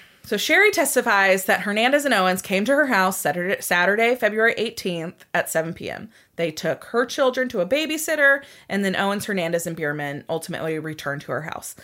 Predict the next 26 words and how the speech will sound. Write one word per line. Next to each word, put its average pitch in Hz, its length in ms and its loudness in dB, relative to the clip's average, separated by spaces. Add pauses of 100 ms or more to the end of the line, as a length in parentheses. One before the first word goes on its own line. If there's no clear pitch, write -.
(180)
They 170 100 -2
went 165 180 -4
directly 202 380 0
to 330 120 -4
her 339 80 0
basement 285 340 -2
bedroom. 175 480 -2 (320)
Cindy, 202 380 -2
Lisa, 226 300 0
and 254 120 0
Renee 180 240 0
were 202 140 2
upstairs. 160 720 0 (440)
Bierman 185 420 -2
stated 202 560 0
that 180 120 -2
she, 214 680 -4
Owens, 208 380 0
and 202 80 -6
Hernandez 190 760 -2
left 175 580 -2
around 156 720 -2 (100)
eleven 156 380 -4
thirty 147 240 -6
P 165 240 -10
M, 349 280 0